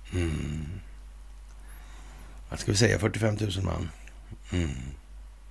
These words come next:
Och de har lärt sig strida på den strategiska nivå-, och taktiska nivån.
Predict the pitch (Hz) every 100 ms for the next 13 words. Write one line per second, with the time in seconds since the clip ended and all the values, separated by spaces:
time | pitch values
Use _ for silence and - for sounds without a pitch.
0 | - - - - - - - - - -
1 | - - 101 98 98 101 92 - 95 85
2 | - - - - - - - - - -
3 | - - - - - - - - - -
4 | - 110 95 90 - - - - - -
5 | - - - - - - - - - -
6 | - - - - - - - - - -
7 | 101 95 90 87 78 - - - - -
8 | - - - - 95 95 85 90 - 80
9 | 78 - - 85 - 78 78 - -